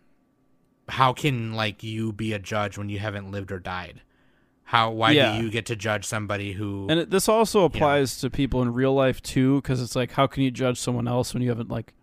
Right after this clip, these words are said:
Speaker 2: walked in their shoes and, like, lived their whole life, you know?
Speaker 1: Right.
Speaker 2: So it's kind of, like, pointing at that a little bit.
Speaker 1: Right. And it's like, what it,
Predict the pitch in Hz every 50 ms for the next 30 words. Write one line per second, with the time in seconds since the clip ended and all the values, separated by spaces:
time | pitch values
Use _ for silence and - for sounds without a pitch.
0 | _ - 123 123 120 117 - - 131 120 117 117 - - - 123 117 120 123 123
1 | 120 120 117 110 113 113 - 120 123 123 117 117 120 120 120 123 120 117 117 113
2 | 120 123 - - - 127 127 123 127 123 - _ _ _ _ _ - 113 107 107
3 | 101 95 95 90 80 - _ _ - - - - - 135 123 117 113 113 110 104
4 | - _ _ _ _ _ _ - 131 131 117 - - 139 131 123 123 117 110 120
5 | 117 110 _ - - 127 120 120 117 110 - 117 113 117 123 _ _ _ - -
6 | 123 120 117 117 127 131 - _ _ _ _ _ - - 113 117 107 101 95 92
7 | 90 - 113 117 117 117 110 - - 131 117 110 98 - 123 120 117 117 120 113